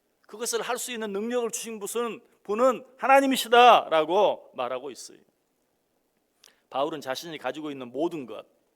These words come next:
자신이 이루어놓은 모든 일, 그리고 자신에게 주어진 모든 직분, 이 모든 것들이 다 하나님으로부터 비롯된 것이다 라고 고백하고 있어요.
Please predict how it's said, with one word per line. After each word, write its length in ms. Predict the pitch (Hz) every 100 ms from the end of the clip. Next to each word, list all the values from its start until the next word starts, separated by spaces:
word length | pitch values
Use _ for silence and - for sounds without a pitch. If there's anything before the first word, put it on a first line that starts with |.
| _ _ -
자신이 420 | 139 135 185 165
이루어놓은 640 | 143 160 185 165 147 127
모든 380 | 139 196 214 147
일, 320 | 127 110 98 _ _ _
그리고 280 | 170 170 160
자신에게 500 | 139 139 185 165 147
주어진 400 | 165 160 151 127
모든 320 | 170 240 226
직분, 560 | - - 220 165 101 _ _ _ _ -
이 140 | 247
모든 340 | 220 220 247
것들이 320 | 220 - 185 175
다 460 | 127 151 170 113 _ _
하나님으로부터 1160 | _ 214 262 269 247 208 180 147 - 165 185 - _ _
비롯된 400 | 139 139 - 127
것이다 640 | 110 - 127 131 135 95 98
라고 640 | 110 120 156 120 - _ _
고백하고 960 | 123 131 120 - 123 120 117 139 127
있어요. 300 | 98 - -